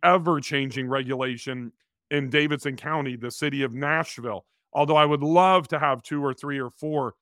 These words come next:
in downtown Nashville, and I would have loved to have that ten years ago, but it's just too volatile.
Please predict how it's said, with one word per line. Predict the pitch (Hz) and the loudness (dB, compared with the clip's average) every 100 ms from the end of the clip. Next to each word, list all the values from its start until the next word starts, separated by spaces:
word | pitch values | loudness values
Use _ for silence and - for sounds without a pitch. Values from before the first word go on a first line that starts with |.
| _ _ - | _ _ -6
in | 156 147 | -4 0
downtown | 147 139 123 143 131 | 0 0 -4 -6 -4
Nashville, | 139 156 170 135 | -2 -2 -2 -6
and | 123 | -6
I | 127 | -4
would | 135 | -6
have | 127 | 0
loved | 147 170 151 | 2 4 2
to | 143 | -2
have | 143 127 | -2 -2
that | 127 - | -4 -6
ten | 151 139 | -8 -6
years | 135 175 196 143 | -4 -2 -4 -6
ago, | 123 120 113 - _ _ _ - | -6 -6 -6 -10 _ _ _ -2
but | 143 | -2
it's | 139 - | -2 -4
just | 156 160 - | -6 -6 -10
too | - 220 202 | -6 -4 -2
volatile. | 135 170 233 214 123 82 | 2 4 4 2 -4 -14